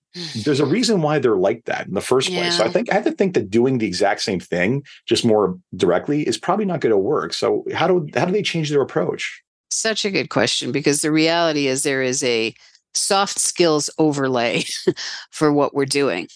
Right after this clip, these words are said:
Speaker 2: right?
Speaker 1: Yeah.
Speaker 2: And, and, and a lot of technology, frankly, in the same way, I mean, you could say that about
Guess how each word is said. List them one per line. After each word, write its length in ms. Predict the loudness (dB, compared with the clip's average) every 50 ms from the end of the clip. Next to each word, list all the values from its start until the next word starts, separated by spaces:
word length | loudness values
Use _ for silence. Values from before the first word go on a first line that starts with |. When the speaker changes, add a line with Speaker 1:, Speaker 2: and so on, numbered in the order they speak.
| _ -16 -8
Speaker 2:
right? 420 | 0 2 2 4 4 2 0 0
Speaker 1:
Yeah. 300 | 0 0 2 2 0 0
Speaker 2:
And, 280 | 0 0 0 0 -2 -2 -4 -2
and, 200 | 0 2 2 2 0
and 100 | 0 0
a 60 | 0
lot 360 | 2 2 4 4 4 4 2 0
of 200 | -2 -4 -4 -6
technology, 680 | -6 -6 -6 -6 -2 -2 0 0 0 -2 -2 -2 -6
frankly, 380 | -6 -4 -4 -4 -2 0 0 2
in 80 | 2
the 80 | 2 2
same 340 | 2 0 -2 0 2 2 2
way, 200 | 2 2 0 0
I 40 | 0
mean, 120 | 0 0
you 80 | 0 -2
could 120 | -2 -2
say 140 | 0 0 0
that 160 | 0 2 0
about 220 | 0 0 0 -2